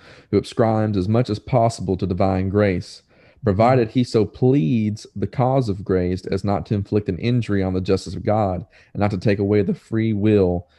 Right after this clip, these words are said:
to that which is evil." So meaning, you know, God is, God here is being protected from the authorship of sin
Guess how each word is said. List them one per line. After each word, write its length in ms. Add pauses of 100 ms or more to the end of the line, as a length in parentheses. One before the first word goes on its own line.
(160)
to 120
that 300
which 320
is 360
evil." 500 (800)
So 240
meaning, 440
you 100
know, 260 (100)
God 240
is, 160 (400)
God 240
here 240
is 220
being 280
protected 920
from 180
the 80
authorship 560
of 160
sin 600